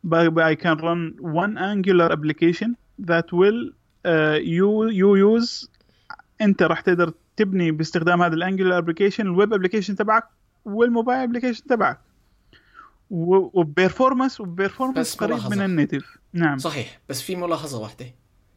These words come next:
Speaker 2: أو ملاحظتين. أول ملاحظة، ما من الضروري إنه يكون هو، آه،
Speaker 1: ب-،
Speaker 2: Angular.
Speaker 1: بنيتف سكريبت مو، مش، مش من
Speaker 2: النيتف
Speaker 1: الضروري،
Speaker 2: سكريبت
Speaker 1: لكن ال-، ال-، ال-، ممكن أنت تستخدم واحدة هاي من
Speaker 2: تمام.
Speaker 1: الفريم وركس المتاحة. في فو-، فيو، كان في يو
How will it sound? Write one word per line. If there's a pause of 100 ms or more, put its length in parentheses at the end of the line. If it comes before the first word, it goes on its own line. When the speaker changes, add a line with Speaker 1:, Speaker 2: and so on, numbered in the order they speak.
(460)
Speaker 2:
أو
ملاحظتين. (300)
أول
ملاحظة، (200)
ما
من
الضروري
إنه
يكون
هو،
آه،
Speaker 1:
ب-،
Speaker 2:
Angular. (160)
Speaker 1:
بنيتف
سكريبت
مو،
مش،
مش
من
Speaker 2:
النيتف
Speaker 1:
الضروري،
Speaker 2:
سكريبت
Speaker 1:
لكن
ال-،
ال-،
ال-،
ممكن
أنت
تستخدم
واحدة
هاي
من
Speaker 2:
تمام.
Speaker 1:
الفريم
وركس
المتاحة.
في
فو-،
فيو،
كان
في
يو